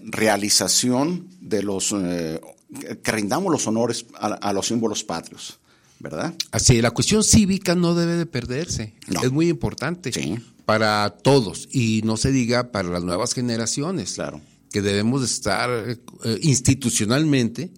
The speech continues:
Speaker 2: y familiarmente y socialmente, este, estar insistiendo en ello.
Speaker 1: Ajá.
Speaker 2: Hablando de otro tema artístico, musical,
Speaker 1: Sí.
Speaker 2: bueno, también en la marcha de Zacatecas.
Speaker 1: La marcha de Zacatecas.
Speaker 2: Siempre se escucha, sobre todo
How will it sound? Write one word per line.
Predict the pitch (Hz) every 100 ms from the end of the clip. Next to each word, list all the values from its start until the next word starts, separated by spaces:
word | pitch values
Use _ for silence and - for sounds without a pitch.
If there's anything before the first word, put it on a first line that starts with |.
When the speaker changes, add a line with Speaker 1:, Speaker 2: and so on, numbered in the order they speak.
| _ _ _ _ _ -
Speaker 2:
y | - -
familiarmente | - 123 113 110 127 139 120 120
y | 151
socialmente, | 117 117 123 139 127 110 127 101 - _ _ _ - - _ - -
este, | 117 110 95 - 110 104 -
estar | 117 - 135
insistiendo | 143 - - - 113 113
en | 127
ello. | 147 139 104 - - 95
Speaker 1:
Ajá. | 85 101 175 -
Speaker 2:
Hablando | 131 131 135 127 165 208 214
de | 180
otro | 151 151 170 175
tema | 180 175 151 123 117 - - - -
artístico, | 117 117 160 139 - 131 143
musical, | 135 117 123 113 131 131 -
Speaker 1:
Sí. | 120
Speaker 2:
bueno, | 117 104 87
también | - 113 120 127
en | 139 139
la | 135
marcha | 123 120 131
de | 135
Zacatecas. | 143 139 139 135 - 117 - -
Speaker 1:
La | 104 92
marcha | 98 101 -
de | 73
Zacatecas. | - -
Speaker 2:
Siempre | - 165 185 170 190 190
se | 190
escucha, | 117 - - 143 139 156 -
sobre | - 110 107
todo | - 160 165 180